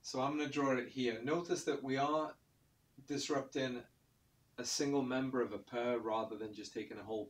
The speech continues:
pair of electrons away. So here I have six valence electrons, six dots,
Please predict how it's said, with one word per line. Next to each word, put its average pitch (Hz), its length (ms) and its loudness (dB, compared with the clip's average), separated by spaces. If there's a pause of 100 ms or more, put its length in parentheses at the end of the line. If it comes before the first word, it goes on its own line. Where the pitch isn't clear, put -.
pair 110 180 -6
of 104 100 -10
electrons 101 520 -12
away. 98 260 -12 (720)
So 127 220 -4
here 160 240 4
I 156 80 4
have 135 240 0
six - 380 -2
valence 135 560 -2 (100)
electrons, 120 600 -8
six 139 340 -2
dots, - 540 -6